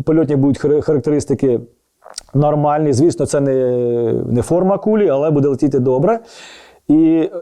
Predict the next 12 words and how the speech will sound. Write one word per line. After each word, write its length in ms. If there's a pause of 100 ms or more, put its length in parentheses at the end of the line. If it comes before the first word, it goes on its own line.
чим 420
дуже 220
добра 340
така 380
туповата 760
така 640
форма, 440
тим, 280
що 240
коли 440 (520)
перший 500
йде 400